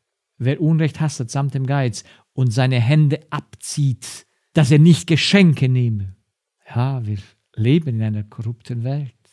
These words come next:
Und wer weiß, wie stark und wie mächtig Geschenke sind. Bist du käuflich? Das Geschenk muss ja nicht unbedingt etwas sein, was man dir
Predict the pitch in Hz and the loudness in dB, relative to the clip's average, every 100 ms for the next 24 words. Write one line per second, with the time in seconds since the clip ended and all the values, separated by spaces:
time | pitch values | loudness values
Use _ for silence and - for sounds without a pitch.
0 | _ _ _ _ _ _ _ 98 120 127 | _ _ _ _ _ _ _ -6 -2 0
1 | 143 151 - - - _ _ _ _ 123 | 0 0 -4 -12 -14 _ _ _ _ -4
2 | 110 - 131 185 196 - - _ _ _ | -4 -4 -4 -4 -6 -10 -20 _ _ _
3 | _ - 139 123 135 - _ _ _ _ | _ 0 2 4 2 0 _ _ _ _
4 | _ _ _ _ _ 135 233 - - 139 | _ _ _ _ _ 4 4 2 -2 -2
5 | - 143 - 214 240 196 110 98 120 90 | -2 -2 -2 -2 -2 -4 -8 -6 -6 -6
6 | - - - _ _ _ _ _ _ _ | -14 -20 -20 _ _ _ _ _ _ _
7 | _ _ _ _ _ _ _ 123 - 120 | _ _ _ _ _ _ _ -4 -4 -8
8 | - 117 - 185 185 _ _ _ _ _ | -8 -10 -10 -14 -14 _ _ _ _ _
9 | _ _ - 220 240 180 233 285 214 208 | _ _ 2 2 2 2 2 2 0 2
10 | 208 196 170 196 180 185 254 190 - _ | 4 4 4 2 4 6 4 2 -2 _
11 | _ _ _ 190 170 190 156 185 240 208 | _ _ _ 0 4 2 2 2 4 4
12 | 180 151 180 165 170 | 2 2 2 6 4